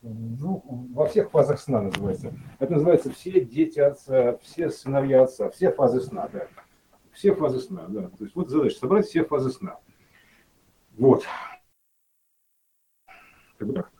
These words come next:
Когда уже в пятая, пятая фаза сна, у нас даже пятая фаза сна считается парадоксальной. Вот. Парадоксальная фаза. То есть, э, ну, это она почему парадоксальная? Потому что она находится в системе парадоксов.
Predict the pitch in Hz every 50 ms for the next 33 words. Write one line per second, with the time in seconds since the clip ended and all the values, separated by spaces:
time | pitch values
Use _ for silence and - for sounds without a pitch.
0 | _ - 135 190 214 170 123 120 120 - - - 123 - - 110 104 - _ -
1 | 131 - - 120 110 104 - - 135 127 107 110 110 - - 160 175 165 127 113
2 | 101 87 92 104 98 101 - - 113 107 - 107 98 - - 107 101 110 104 -
3 | 139 147 143 - - - - 110 107 - - - - 120 113 117 127 - - -
4 | - - - - 78 78 - - - - _ _ _ _ _ _ - 110 104 -
5 | 113 - - 117 107 101 - - - - 95 - - - _ _ _ - - _
6 | _ - 98 98 - - - - - 90 90 90 87 - - - - 180 165 135
7 | - - - - - 131 123 113 120 120 117 117 120 117 110 - 110 - 170 175
8 | - 127 123 120 131 - - 190 180 135 113 107 - - 110 110 - 113 110 110
9 | - - _ _ _ _ - - - - 143 127 - - 110 - - 120 - -
10 | 123 113 107 113 123 127 127 117 110 101 - - -